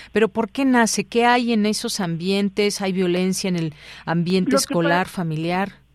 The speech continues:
Speaker 2: Bueno, en la actualidad, bueno, no podemos negar y dejar de reconocer que vivimos en una sociedad violenta, en donde la violencia es parte de todo lo, todo,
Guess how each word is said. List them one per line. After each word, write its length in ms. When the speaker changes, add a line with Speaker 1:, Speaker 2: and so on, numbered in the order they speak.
Speaker 2:
Bueno, 420
en 300
la 100
actualidad, 680
bueno, 260
no 100
podemos 440
negar 360
y 120
dejar 280
de 120
reconocer 520
que 140
vivimos 480
en 140
una 260
sociedad 560
violenta, 600
en 120
donde 280
la 180
violencia 680
es 140
parte 400
de 180
todo 320
lo, 240
todo, 520